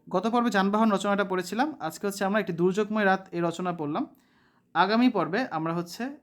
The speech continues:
গ্রামের খেলাধুলা এর উপরে একটা রচনার নমুনা দেখব। তো সবাইকে পরবর্তী পর্ব দেখার জন্য আমন্ত্রণ জানাচ্ছি।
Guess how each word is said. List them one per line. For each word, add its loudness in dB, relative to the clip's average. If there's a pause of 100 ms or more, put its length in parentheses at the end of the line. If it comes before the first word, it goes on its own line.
(180)
গ্রামের 4
খেলাধুলা 0
এর -2
উপরে -2
একটা -6 (600)
রচনার 2
নমুনা 0
দেখব। -8 (380)
তো -20
সবাইকে 2
পরবর্তী 4
পর্ব 0 (120)
দেখার 0
জন্য -2
আমন্ত্রণ 0
জানাচ্ছি। 0